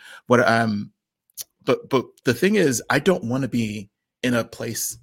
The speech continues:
that supports Nazis. I mean, and it's almost blatant at this point.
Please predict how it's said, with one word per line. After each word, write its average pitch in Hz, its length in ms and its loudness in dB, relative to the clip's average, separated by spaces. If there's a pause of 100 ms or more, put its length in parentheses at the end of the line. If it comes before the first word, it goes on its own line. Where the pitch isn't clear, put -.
that 110 140 -10
supports - 640 -12 (680)
Nazis. - 560 -6 (360)
I 127 60 -2
mean, 127 240 0
and 123 180 2
it's - 400 -6
almost 123 320 -2
blatant 117 220 -10
at 104 80 -14
this 202 140 -10
point. - 320 -14